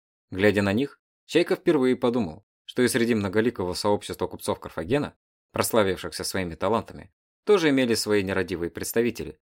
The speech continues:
не следившие за хозяйством как следует. Впрочем, кто его знает, что за проблема у хозяев этого амбара? подумал он, направляясь в соседний переулок, где в прошлый раз слышал девичий смех. «Может быть, их просто убили римляне или сенатские солдаты,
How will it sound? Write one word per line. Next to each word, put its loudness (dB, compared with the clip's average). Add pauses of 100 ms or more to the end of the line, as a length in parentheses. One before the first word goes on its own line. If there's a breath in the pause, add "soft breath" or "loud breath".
(180)
не -2
следившие -2
за -8
хозяйством -4
как -4
следует. -4 (540)
Впрочем, 2 (220)
кто 6
его 6
знает, 2
что -2
за 0
проблема 0
у -6
хозяев -2
этого -4
амбара? -6 (420)
подумал 0
он, -12 (220)
направляясь 2
в -8
соседний -2
переулок, -4 (280)
где 0
в -12
прошлый -2
раз 0
слышал -2
девичий -6
смех. -12 (580)
«Может 0
быть, 0
их -4
просто 0
убили 0
римляне 0 (220)
или 0
сенатские 0
солдаты, -4